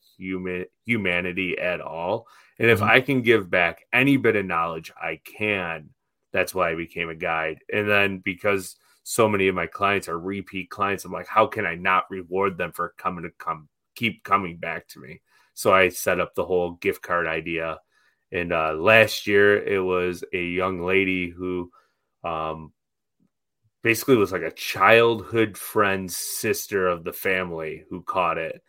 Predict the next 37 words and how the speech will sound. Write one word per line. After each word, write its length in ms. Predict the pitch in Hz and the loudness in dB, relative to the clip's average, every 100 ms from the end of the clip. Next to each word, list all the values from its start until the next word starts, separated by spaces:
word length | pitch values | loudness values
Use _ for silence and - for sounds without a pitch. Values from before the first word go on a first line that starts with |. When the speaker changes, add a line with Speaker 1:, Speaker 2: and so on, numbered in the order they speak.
| _ 95 | _ -2
Speaker 1:
And 100 | 98 | 2
I 60 | |
Speaker 2:
Okay. 80 | 123 | 4
Speaker 1:
hadn't 240 | 90 87 | 4 0
talked 260 | - 85 82 | 0 -2 -2
to 80 | 87 | -6
in, 60 | |
like, 160 | 80 80 | -6 -4
ten 180 | 90 82 | -4 -4
years. 180 | 82 - | -6 -8
She 120 | - | -14
came 260 | - 90 | -6 -2
out 120 | 82 80 | -2 -2
with, 100 | 90 | -4
like, 180 | 82 | -6
an 160 | 90 87 | -6 -6
ex 300 | 90 - - - _ _ | -6 -6 -12 -16 _ _
coworker 640 | - 107 101 87 80 - 73 | -2 2 2 0 -6 -8 -8
of 140 | 76 | -8
mine. 400 | 80 78 69 76 _ _ _ _ _ | -10 -8 -10 -16 _ _ _ _ _
And 140 | 95 92 | -4 -2
she 60 | |
Speaker 2:
Nice. 160 | 87 113 | 0 6
Speaker 1:
caught 180 | 98 90 | 6 6
a 100 | 87 | 2
six, 640 | - - 107 98 - - 104 - | -4 -2 0 0 -2 -4 -4 -4
I 60 | |
think 200 | - 101 | -6 -2
that 120 | 92 90 | -2 0
fish 240 | 101 - | -2 -2
was 140 | 87 | -10
six 340 | - 98 - - | -8 -8 -6 -2
oh 140 | 92 | -2
six. 640 | 87 - 85 101 - - - _ _ _ _ _ _ | -4 -6 -4 -4 -6 -14 -14 _ _ _ _ _ _
So, 320 | - 92 87 | -4 2 2
like, 240 | 92 87 - | 2 0 4
just, 320 | 120 110 | 2 2